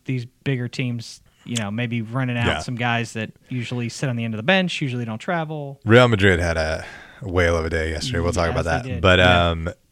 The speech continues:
Speaker 2: another thing we will need to discuss, of course, is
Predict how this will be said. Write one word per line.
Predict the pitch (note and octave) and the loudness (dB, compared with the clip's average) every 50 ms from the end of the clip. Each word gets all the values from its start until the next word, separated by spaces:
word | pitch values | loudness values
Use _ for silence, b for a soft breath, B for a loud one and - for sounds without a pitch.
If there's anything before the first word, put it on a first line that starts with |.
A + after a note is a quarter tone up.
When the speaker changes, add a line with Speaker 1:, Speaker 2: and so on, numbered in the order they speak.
| _ _ - | _ _ -2
Speaker 2:
another | F#2+ F#2+ G#2+ A2+ A#2 | 2 4 6 6 4
thing | G#2+ - A2 G2+ F#2+ F2+ | 4 2 -2 -2 0 0
we | F2+ F2 E2+ | -2 -2 0
will | E2 F2 E2+ E2+ E2+ E2+ E2+ | 0 0 0 0 0 0 -2
need | F2+ F2 E2+ E2+ E2 - | -4 -4 -4 -4 -4 -4
to | - E2+ | -6 -8
discuss, | C#2 - - - - D#2+ E2 E2 - - - _ _ _ _ - | -6 -6 -6 -4 -2 -2 -2 -2 -4 -6 -8 _ _ _ _ -12
of | D2+ - - - | -12 -12 -12 -8
course, | - - F#2 F2 E2 - - - | -2 0 0 0 0 -2 -4 -6
is | - - F2 D#2 D#2 D#2 D#2 - - | -6 -6 -6 -6 -6 -6 -8 -10 -12